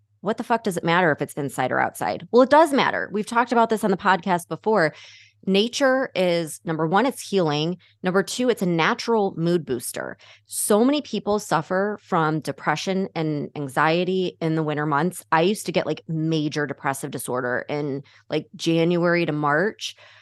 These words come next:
This is a way to, like, naturally boost your mood, number one. Number two, I follow so many bio-,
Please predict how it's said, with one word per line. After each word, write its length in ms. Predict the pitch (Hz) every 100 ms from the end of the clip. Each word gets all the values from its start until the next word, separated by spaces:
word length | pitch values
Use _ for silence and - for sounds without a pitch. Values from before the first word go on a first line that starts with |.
| _ -
This 260 | 170 220
is 140 | 311 277
a 80 | 233
way 220 | 156 175
to, 60 |
like, 180 | 185 160
naturally 580 | 160 151 143 - 208 208
boost 320 | 156 156 -
your 80 | 180
mood, 260 | 156 143 151
number 240 | 170 208
one. 360 | 170 143 147 156
Number 240 | 208 208
two, 420 | - - 208 226 -
I 100 | 190
follow 320 | 220 233 247
so 300 | 226 - 165
many 160 | 185 190
bio-, 400 | 147 143 156